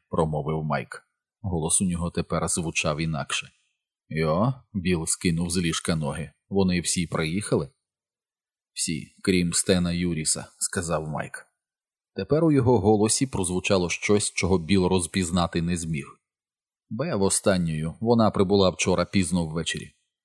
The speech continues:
«Чому ти кажеш останньою, Майку? Стен може з'явитися сьогодні?» «Біле, Стен загинув». «Що, і як,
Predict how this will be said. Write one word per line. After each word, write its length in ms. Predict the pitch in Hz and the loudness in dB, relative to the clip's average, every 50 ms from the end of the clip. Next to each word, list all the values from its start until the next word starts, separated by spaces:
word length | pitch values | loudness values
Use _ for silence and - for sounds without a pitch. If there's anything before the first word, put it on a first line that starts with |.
| _ _ _ _ _ _ _ _ _ _ | _ _ _ _ _ _ _ _ _ _
«Чому 360 | - - 107 95 87 87 80 | 0 2 4 4 4 2 0
ти 140 | - 87 80 | -2 -4 -4
кажеш 420 | - 87 85 85 - 87 - - 87 | -2 -4 -4 -2 -2 -4 -4 -4 -2
останньою, 640 | 95 101 - - - 98 85 80 78 78 80 82 85 | -2 0 0 2 4 4 2 2 0 -2 -2 0 0
Майку? 500 | 87 87 82 78 76 - - 73 73 85 87 | 0 0 0 -2 -4 -8 -10 -10 -10 -6 -4
Стен 340 | - - - 104 92 92 | -4 0 2 2 2 4
може 260 | 92 90 90 90 98 90 | 2 2 2 2 0 0
з'явитися 580 | 85 90 92 90 85 87 80 87 82 - 90 | 2 2 2 2 2 0 -2 -2 -4 -2 -2
сьогодні?» 540 | - - 98 82 82 92 95 92 78 67 - _ _ _ _ _ _ _ _ _ _ _ _ _ _ _ _ _ _ _ _ _ _ _ | 0 0 0 0 0 0 -2 -2 -4 -10 -12 _ _ _ _ _ _ _ _ _ _ _ _ _ _ _ _ _ _ _ _ _ _ _
«Біле, 420 | 107 107 95 85 82 85 95 92 - - 82 | -2 0 0 0 -2 -4 -8 -10 -12 -12 -4
Стен 500 | - - - - 107 98 95 92 95 95 | -2 -2 2 4 4 4 4 4 2 2
загинув». 500 | 92 101 92 87 101 95 76 69 64 - - - _ _ _ _ _ _ _ _ _ _ | 2 2 2 4 2 0 0 -2 -8 -12 -18 -20 _ _ _ _ _ _ _ _ _ _
«Що, 640 | _ - - - - - 95 82 78 73 76 69 67 78 | _ -12 -10 -6 -2 -2 0 0 0 -2 -4 -6 -6 -4
і 380 | 85 85 80 85 78 82 95 87 | -4 -4 -6 -8 -8 -8 -6 -6
як, 340 | 92 82 80 - - - | -4 -6 -6 -8 -8 -6